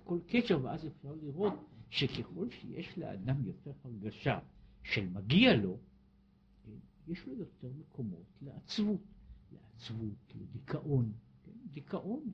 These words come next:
הוא, הוא סוג מסוים של התוצאה, הוא סוג מסוים, הוא תוצאה מסוימת של גסות הרוח, כלומר של, של הניסיון או הרצון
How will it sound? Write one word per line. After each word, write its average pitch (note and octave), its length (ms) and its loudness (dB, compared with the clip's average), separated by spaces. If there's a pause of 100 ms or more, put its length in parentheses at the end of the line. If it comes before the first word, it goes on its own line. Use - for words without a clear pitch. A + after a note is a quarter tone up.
הוא, G#3+ 220 -4 (500)
הוא G3 120 -2 (220)
סוג B3+ 220 2
מסוים C3 760 0 (200)
של C3+ 140 -6 (260)
התוצאה, C#3+ 960 -4 (500)
הוא C3 60 -2
סוג A#3+ 300 8
מסוים, G2 420 2
הוא G2+ 140 -12
תוצאה - 460 -8
מסוימת G#2+ 680 -4
של - 120 -14 (140)
גסות F#3+ 360 -10
הרוח, B2 380 2 (680)
כלומר A2 380 0 (260)
של, G#2 240 -10 (340)
של G2+ 380 -12 (1160)
הניסיון C3 920 4 (520)
או G#2+ 180 -12
הרצון B2 800 2